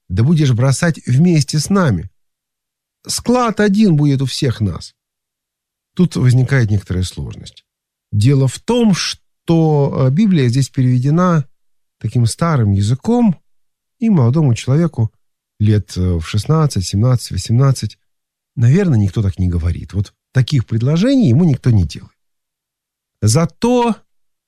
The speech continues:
делают другие предложения. «Слушай, ты тут, а, в компьютерах разбираешься, в телефонах типа шаришь. Давай откроем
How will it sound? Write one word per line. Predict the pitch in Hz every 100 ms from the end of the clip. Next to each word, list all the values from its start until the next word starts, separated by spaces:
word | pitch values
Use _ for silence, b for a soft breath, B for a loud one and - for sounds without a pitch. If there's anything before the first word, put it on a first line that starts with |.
| -
делают | 120 202 185 160 117
другие | 135 160 156 117
предложения. | 85 85 71 64 - - - _ _ _ _ _ _ _ _ _ _
«Слушай, | - 190 208 - - _ _ _ _ _ _ _ _
ты | 175
тут, | 196 202 - - -
а, | 127 123
в | 123 196 175 -
компьютерах | 160 165 254 254 190 -
разбираешься, | 127 117 120 98 73 - - _ _ _ _ _ _ _
в | -
телефонах | 170 185 233 233 190
типа | - -
шаришь. | - 117 76 - - _ _ _ _ _ _ _ _
Давай | 123 190 254
откроем | 196 - 185 175 123 -